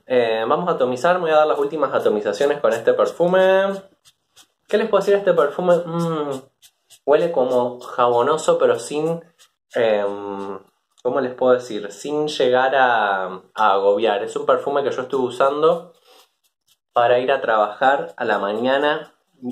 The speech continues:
Eh, a mí lo que me ocurre, no sé qué les pasa a ustedes, yo me estoy mientras bañando con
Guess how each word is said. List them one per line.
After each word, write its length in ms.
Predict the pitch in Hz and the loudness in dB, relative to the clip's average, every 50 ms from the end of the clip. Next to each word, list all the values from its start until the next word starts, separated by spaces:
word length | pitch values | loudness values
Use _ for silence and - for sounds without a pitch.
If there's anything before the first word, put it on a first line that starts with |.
| 123 - 123 | -12 -12 -8
Eh, 160 | 117 113 107 | -4 -2 -2
a 80 | 107 113 | 0 0
mí 100 | 131 143 | 0 0
lo 120 | 160 156 | 0 2
que 80 | 151 135 | 2 0
me 120 | 123 113 | 0 -2
ocurre, 380 | 113 113 - 143 151 147 135 120 | -2 -2 0 0 2 4 4 2
no 120 | 113 113 | 2 0
sé 180 | - - 143 - | -2 -4 -4 -2
qué 80 | 143 | -2
les 140 | 131 127 - | -2 -2 0
pasa 240 | - 127 127 - 135 | 0 0 0 0 -2
a 60 | 123 | -4
ustedes, 440 | - - - 151 147 147 151 151 - | -4 -2 0 2 2 4 2 2 2
yo 80 | 175 175 | 0 0
me 60 | 175 | 0
estoy 180 | 170 160 147 147 143 | -2 -4 -4 -4 -4
mientras 320 | 147 147 147 - 147 139 | -4 -4 -4 -2 -2 -2
bañando 460 | 123 107 107 113 123 139 139 139 127 113 | -2 -2 -2 -2 -2 0 0 0 0 0
con 380 | 110 110 120 127 123 - _ | -2 -2 -2 -4 -8 -12 _